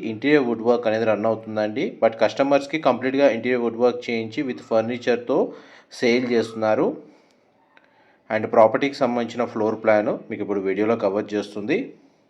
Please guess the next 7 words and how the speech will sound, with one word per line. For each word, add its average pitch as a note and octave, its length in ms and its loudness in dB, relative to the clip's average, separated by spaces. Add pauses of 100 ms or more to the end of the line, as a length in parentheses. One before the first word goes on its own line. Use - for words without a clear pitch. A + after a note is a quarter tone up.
(1120)
ఇది C3+ 140 0
ఫోర్ C#3+ 240 8
హండ్రెడ్ D3 260 6
స్క్వేర్ C#3 360 10
యార్డ్స్‌కి E3 480 4 (260)
నార్త్ C3+ 440 8
సైడ్ D3+ 380 4